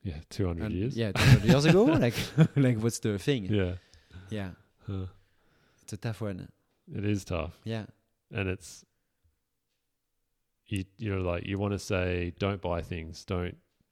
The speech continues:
Speaker 1: don't buy anything unless you really need it." And then it's like, at the same time, a lot of us are working in some
Speaker 2: Mm-hmm.
Speaker 1: capacity to sell things.
Speaker 2: Yeah.
Speaker 1: <laughs> So
Speaker 2: This is, that's, and that's my job.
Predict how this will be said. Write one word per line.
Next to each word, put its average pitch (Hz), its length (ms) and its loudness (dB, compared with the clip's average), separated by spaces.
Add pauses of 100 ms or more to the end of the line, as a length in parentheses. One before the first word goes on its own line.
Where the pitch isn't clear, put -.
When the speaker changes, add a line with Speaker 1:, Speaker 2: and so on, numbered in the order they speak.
(160)
Speaker 1:
don't 92 360 -4 (140)
buy 90 220 -4
anything 90 280 -8
unless 85 260 -10
you 90 80 -8
really 87 260 -4
need 90 260 -8
it." 82 180 -8
And 90 100 -8
then 87 120 -6
it's - 180 -14
like, - 280 -8 (2000)
at 95 120 -8
the 85 80 -10
same 90 280 -4
time, 87 560 -4 (160)
a - 80 -8
lot 87 240 -2
of 82 120 -6
us 87 400 -10
are 87 100 -8
working 87 400 -6
in 85 120 -8
some 90 200 -6
Speaker 2:
Mm-hmm. 120 180 -6
Speaker 1:
capacity 85 420 -10
to - 140 -14
sell 98 240 -8
things. - 440 -14
Speaker 2:
Yeah. 113 220 -2 (120)
Speaker 1:
<laughs> - 160 0
So - 220 -2 (420)
Speaker 2:
This 101 160 -10
is, 92 280 -16
that's, 104 240 -6
and 104 140 -6
that's 107 160 -6
my 110 120 -6
job. 110 320 -4